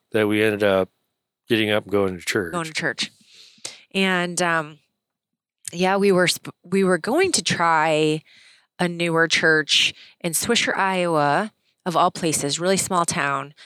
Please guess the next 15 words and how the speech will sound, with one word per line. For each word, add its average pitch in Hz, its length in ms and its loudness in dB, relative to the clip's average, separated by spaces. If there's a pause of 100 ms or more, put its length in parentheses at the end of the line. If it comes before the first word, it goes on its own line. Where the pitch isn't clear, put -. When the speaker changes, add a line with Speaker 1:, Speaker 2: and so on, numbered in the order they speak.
Speaker 2:
They 175 100 -12
just 240 240 0
moved 208 200 -2
to 180 60 -2
Swisher, - 360 -2
actually. 151 500 -2 (400)
And 190 80 -2
it's 185 140 0
a 180 60 0
couple 277 600 2
that 190 340 0
are 180 120 0
missionaries 170 640 0
from 156 220 -6
India. 147 520 0